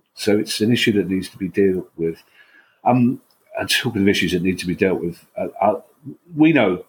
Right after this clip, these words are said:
Kieran, that football fans will moan a lot about, you know, Palace fans were moaning about the price of beer at West Ham on Sunday. We'll moan about queues to get into the ground. We'll moan about defeats to local rivals. W-, we,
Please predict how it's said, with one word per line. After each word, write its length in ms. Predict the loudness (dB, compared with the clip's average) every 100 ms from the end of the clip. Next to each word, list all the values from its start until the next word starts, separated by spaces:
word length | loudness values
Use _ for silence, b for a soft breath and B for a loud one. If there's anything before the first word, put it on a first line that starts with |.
| _
Kieran, 240 | 0 0 -2
that 100 | -2
football 240 | -2 -2
fans 300 | -2 -2 -2
will 60 | -2
moan 220 | 0 2
a 60 |
lot 260 | 2 0 -2 _ _ _ -14
about, 340 | -4 -4 -4
you 80 | -4
know, 120 | -4 -6
Palace 260 | -4 -2 0
fans 260 | -2 -2 -2
were 80 |
moaning 320 | 0 2 2 0
about 180 | -2
the 60 | -4
price 320 | -4 -4 -4
of 100 | -4
beer 220 | 0 2
at 100 | 0
West 240 | -2 -8 -4
Ham 240 | -2 0
on 180 | -4 -8 b b b b b b b
Sunday. 760 | -4 -2 0 2 4 4 2 -2 -8
We'll 180 | -2 0
moan 220 | 2 2
about 260 | 2 0 -2
queues 460 | 0 2 2 0 -2
to 80 |
get 160 | -2 -2
into 180 | -2 -6
the 60 |
ground. 480 | -2 2 2 2 0
We'll 100 | 0
moan 220 | 2 0
about 320 | 2 0 -2 -10 _ _ _ -12
defeats 500 | -12 -2 -2 -2 -6
to 120 | -4
local 320 | -2 -2 -4
rivals. 500 | 0 2 2 -2 -4 B B B B B B B B _ -20 _
W-, 220 | -12 -8 -2
we, 240 | 0